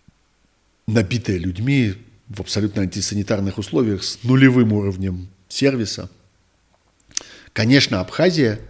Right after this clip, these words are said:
которая в этом смысле начала развиваться ещё в конце девятнадцатого века и развивалась очень интересно. И, э,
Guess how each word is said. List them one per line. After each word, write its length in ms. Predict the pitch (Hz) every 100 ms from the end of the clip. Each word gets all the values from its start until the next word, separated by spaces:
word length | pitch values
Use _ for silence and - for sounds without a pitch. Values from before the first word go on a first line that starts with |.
| - - - - - -
которая 320 | 98 107 98
в 60 |
этом 180 | 131 135
смысле 280 | - 107 101
начала 320 | 90 - 101
развиваться 640 | 98 85 87 92 110 - 82
ещё 220 | 80 78
в 60 |
конце 240 | - 92 113
девятнадцатого 640 | 95 92 90 85 - 85
века 480 | 95 151 - - -
и 560 | - 104 107 - - -
развивалась 640 | - - 85 82 110 98 80
очень 220 | 78 73
интересно. 640 | - 85 139 - - 117 _ _ _ _ _ _ _ _ _ _ _
И, 640 | 131 95 92 87 87 85
э, 920 | 85 85 80 71 50 50 50 - -